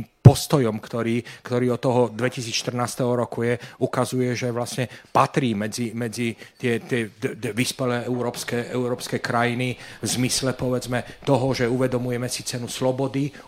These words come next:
uvedomujeme si cenu demokracie a dokážeme sa vymedziť voči, povedzme, voči agresívnemu susedovi takým spôsobom, že nezdáme, e, alebo teda nepoložíme zbrane, a, a hoci čelíme teda obrovskej presile. E, e, o Rusku sme sa dozvedeli, e,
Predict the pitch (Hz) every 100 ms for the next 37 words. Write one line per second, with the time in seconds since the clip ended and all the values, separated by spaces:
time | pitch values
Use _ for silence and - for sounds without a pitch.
0 | 123 131 131 131 131 127 123 123 - 123
1 | 113 127 127 123 120 - 135 123 110 -
2 | 127 131 123 - 104 123 127 117 131 -
3 | - - - 110 127 - 131 - 135 131
4 | 123 127 131 - - - 123 - 131 123
5 | - 120 123 135 - 139 131 131 - 131
6 | 139 127 127 123 123 - 117 - 127 -
7 | 139 131 123 123 127 110 127 120 127 127
8 | - - 113 117 110 120 123 127 120 120
9 | - 131 123 131 120 92 104 117 127 135
10 | 120 - - - 127 - 123 - - 127
11 | 123 123 127 123 120 117 - 120 - 104
12 | - 101 95 - - - - 113 117 120
13 | 117 - - - 117 123 - 147 147 139
14 | 220 185 - 135 107 113 127 117 117 120
15 | 117 120 123 131